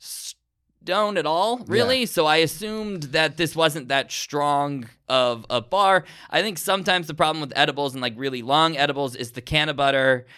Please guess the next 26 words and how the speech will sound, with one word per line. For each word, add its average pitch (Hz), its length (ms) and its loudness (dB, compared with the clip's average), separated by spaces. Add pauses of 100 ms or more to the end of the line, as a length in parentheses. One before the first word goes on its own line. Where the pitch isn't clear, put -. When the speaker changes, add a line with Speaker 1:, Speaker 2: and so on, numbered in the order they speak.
(160)
Speaker 1:
kind 147 220 0
of 127 120 -4
moves 143 640 4
to 147 120 0
one 131 440 0
concentrated 123 960 -4
Speaker 2:
Yeah. 110 140 0
Speaker 1:
place. 160 480 0
And 135 240 -2
once 135 500 -2 (240)
you 131 220 -2
eat 185 220 -4
that 160 180 2
very 160 180 2
concentrated 139 760 -2
place, 117 380 -2
it - 180 -2
just - 380 -4
smacks - 420 -2
you 110 80 -10
across 98 280 -10
the - 80 -20
face. - 280 -14
Speaker 2:
You're 98 60 -6
fucked. - 440 -12
Speaker 1:
Um, 127 520 2